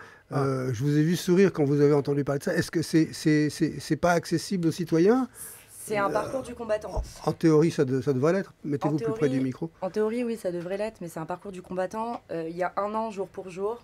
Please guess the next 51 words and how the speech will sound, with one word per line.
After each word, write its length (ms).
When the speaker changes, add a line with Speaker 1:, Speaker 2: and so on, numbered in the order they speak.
Speaker 3:
quasiment, 600
j'étais 540
élève 380
dans 100
la 80
classe 200
de 80
Fabrice. 440
Et 300
un 100
de 60
nos, 420
une 120
de 80
nos 100
missions, 380
un 40
de 60
nos 60
devoirs, 540
était 260
justement 420
de 60
réussir 260
à 40
obtenir 360
une 120
de 100
ces 120
décisions 400
de 60
justice. 360
Donc 80
je 80
me 80
suis 100
rendue 360
au 240
tribunal 340
de 80
grande 220
instance, 460
à 60
Paris, 300
porte 140
de 80
Clichy. 360
Euh, 360
à 100
ce 180
jour, 380